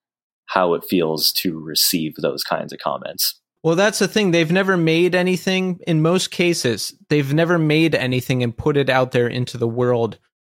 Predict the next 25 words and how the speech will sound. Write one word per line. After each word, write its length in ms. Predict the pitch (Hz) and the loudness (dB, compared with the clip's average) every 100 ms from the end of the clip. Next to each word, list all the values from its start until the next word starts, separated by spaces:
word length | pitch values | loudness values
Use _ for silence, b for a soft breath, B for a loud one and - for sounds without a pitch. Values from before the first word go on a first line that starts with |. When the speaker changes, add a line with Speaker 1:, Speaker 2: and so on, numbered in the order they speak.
| _ - | _ -4
Speaker 2:
to 140 | - | 0
be 140 | 131 131 | 2 2
judged 520 | 120 131 131 120 - | 2 2 4 2 -2
by 180 | 123 113 | 0 0
others. 400 | 117 123 113 101 | 2 2 0 0
So 160 | - 123 | 2 2
I 60 | |
think 240 | 117 175 180 | 2 2 0
if 120 | 165 | 2
they 120 | 156 | 2
were 120 | 143 135 | 2 2
in 200 | 143 135 | 2 2
that 160 | 123 | 0
position, 460 | 123 113 127 - 107 | -2 -2 0 0 -2
they 100 | 107 | -2
would 160 | 107 | -2
have 140 | 117 113 | -2 -2
a 60 | |
different 360 | 107 120 - 107 | -2 -2 -2 -6
perspective. 640 | 107 - 110 104 - - _ _ | -6 -4 -4 -4 -8 -20 _ _
Speaker 1:
Yeah, 200 | - - - _ _ | -6 -6 -10 _ _
a 40 | |
hundred 180 | 120 107 | -2 -2
percent. 360 | - 85 78 - _ _ | -2 -6 -6 -8 _ _
Speaker 2:
So 460 | - 175 165 156 | -2 0 0 -2